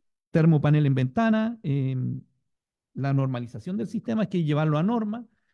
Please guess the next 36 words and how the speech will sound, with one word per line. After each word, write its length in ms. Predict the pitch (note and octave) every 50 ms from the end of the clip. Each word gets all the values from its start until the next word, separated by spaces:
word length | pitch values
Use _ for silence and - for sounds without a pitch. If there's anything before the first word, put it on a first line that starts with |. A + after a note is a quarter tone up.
| _ _ _
y 180 | - F#3 G#3+
la 100 | A3 A3
instalación 720 | G#3+ F#3+ F3 F#3 E3 E3 D#3 - G#3+ A3 A3+ A3 A3 A3+ -
de 240 | - D#3 D3+ E3 D#3+
todo 140 | D#3+ A3 A#3
un 160 | B3+ B3 G#3+
sistema 500 | - G#3+ - - A#3 A3+ A3+ A3+ A3+ A3+
de 140 | F#3+ G3 G3
iluminación, 800 | G3+ F3+ F3+ F3 F3 E3+ E3+ E3+ D#3+ D3 C#3+ - G#3+ A3 G#3 F#3+
tanto 300 | - G3 G3 G3 - G3
en 80 | F#3 F3+
el 120 | F3 E3+
interior 460 | D#3+ D#3 C#3+ - D#3 D3+ G3 A3+ A3
como 220 | - A#3 A3+ G#3 G#3
en 60 | G3+
el 100 | G3 F#3
exterior, 480 | E3 - - F#3+ E3+ F#3+ G3+ A#3 B3+ - _ _ _ _ _ _ _ _
bajo 420 | - C#3 D3 E3+ E3 - F#3+ F3 D#3+
la 180 | D#3 D3+ C#3+
norma 420 | D3 E3 G#3+ C4 D4+ C4+ C4+ C#4 C4
lumínica, 560 | B3+ C4 B3+ B3+ F#3+ - - - - - C#3+
que 120 | D3 D#3
es 40 | E3+
algo 220 | F#3+ G3+ G3 G#3
importante 640 | G3 F#3+ F#3+ F#3+ E3 C#3+ - - B3+ A#3+ F#3 G#3 E3+
porque 600 | D#3 E3 D#3+ C#3+ - - D#3+ D#3 D#3 D3+ D3+ - _ _ _ _ _ _ _ _ _ -
eso, 520 | F#3+ F3+ F#3 F#3+ - G3 F#3+ F#3 F#3+ -
eh, 120 | - D3+ D3
ayuda 460 | - D#3+ C#3+ C#3+ F3+ G3+ G#3 G3+ F#3
por-, 240 | F3+ F3 F3 - -
a 180 | E3+ C#3+ D3+
tener 300 | D3+ D#3 D#3 F#3 G3 F#3+
un, 520 | F#3+ F3+ F3+ F3 F3 E3 E3+ F3 F3 G3+ - _ _ _
los 200 | - C#3+ D3+ C#3+
sectores 400 | - E3 D3 - G3 G3 F3+ F3
más, 720 | E3 E3+ F#3 G3 F#3+ F#3+ F#3 F#3 F3+ F3 F3 E3+ E3+ F3